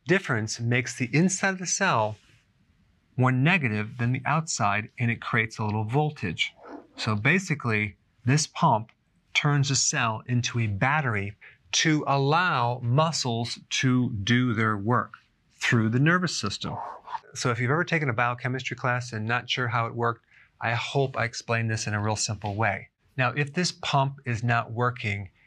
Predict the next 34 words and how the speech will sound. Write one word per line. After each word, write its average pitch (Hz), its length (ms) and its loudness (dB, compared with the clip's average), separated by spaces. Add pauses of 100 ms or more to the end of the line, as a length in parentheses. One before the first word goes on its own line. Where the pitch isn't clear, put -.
(140)
you're 123 200 4
gonna 180 140 0
feel 160 380 0
it 123 160 -2
in 117 140 0
your 110 100 0
strength. 110 520 0
You're 123 120 0
gonna 131 160 0
feel 120 260 0
weaker, 139 500 0 (360)
and 120 100 2
you're 113 140 2
definitely 123 500 -2
not 117 180 0
gonna 113 140 -6
have 104 240 -4
the 101 80 -10
endurance. 98 720 -2 (340)
And 110 140 2
there's 113 180 2
several 151 320 -2
things 123 520 0
that 110 180 -2
can 113 220 -8
influence 120 560 0
that. 95 240 -4 (640)
Number 117 180 2
one, 160 400 4 (520)
low 135 380 4
potassium 139 760 2
in 127 100 2
your 123 160 4
diet. 110 680 0